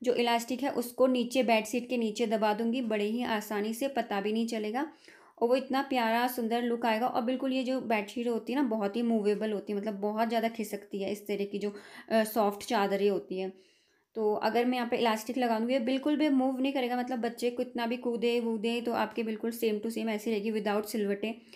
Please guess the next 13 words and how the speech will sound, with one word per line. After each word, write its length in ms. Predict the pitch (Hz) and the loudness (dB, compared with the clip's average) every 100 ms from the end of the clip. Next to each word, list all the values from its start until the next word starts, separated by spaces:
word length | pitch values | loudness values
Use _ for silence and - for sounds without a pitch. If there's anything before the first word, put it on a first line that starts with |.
| - - - | -20 -18 0
आप 120 | 226 | 0
सोने 300 | 226 240 240 | 4 4 4
के 100 | 240 | 4
बाद 180 | 233 220 | 4 2
भी 100 | 233 | 2
उठेंगे 340 | 233 254 220 | 0 -2 -2
तो 100 | 220 | -2
बिल्कुल 680 | 214 226 208 247 247 240 - _ - | -2 -4 -2 0 2 0 -2 _ -6
इसी 220 | 247 254 | -2 2
तरीके 340 | 254 233 226 | 2 2 0
की 120 | 240 | 0
बनी 260 | 226 214 214 | 2 2 2
रहेगी। 460 | 220 202 202 262 | 0 -2 -2 -6